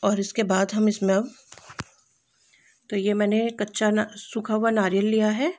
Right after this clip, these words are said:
बारीक कटा हुआ, ये इसमें डाल देंगे, और दस से पन्द्रह किशमिश लिए हैं, ये इसमें डाल देते हैं। और अगर आपके पास खजूर के बीज हैं या फिर आप कोई और ड्राई फ्रूट्स पसंद करते हैं, तो आप वो भी इसमें ऐड कर सकते हैं। तो इसको हम मिक्स करने के बाद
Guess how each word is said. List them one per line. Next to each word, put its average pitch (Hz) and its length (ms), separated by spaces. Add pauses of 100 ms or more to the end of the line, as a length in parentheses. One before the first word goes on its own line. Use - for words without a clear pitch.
(180)
बारीक 190 280
कटा 214 180
हुआ, 220 140
ये 214 140
इसमें 214 240
डाल 208 220
देंगे, 208 340 (340)
और 196 80
दस 196 200
से 247 120
पन्द्रह 226 300
किशमिश 220 520
लिए 202 160
हैं, 302 140
ये 202 180
इसमें 180 240
डाल 175 200
देते 180 280
हैं। 180 140 (560)
और 208 140
अगर 208 180
आपके 196 240
पास 214 200
खजूर 196 400
के 220 100
बीज 190 280
हैं 214 120
या 202 160
फिर 220 180
आप 196 280
कोई 220 160
और 196 180
ड्राई 208 200
फ्रूट्स 202 280
पसंद 208 280
करते 196 280
हैं, 208 280 (400)
तो 202 80
आप 214 80
वो 214 140
भी 185 100
इसमें 214 240
ऐड 185 160
कर 175 160
सकते - 380
हैं। 185 220 (560)
तो 208 60
इसको 196 440
हम 220 140
मिक्स 214 400
करने 214 300
के 214 120
बाद 214 260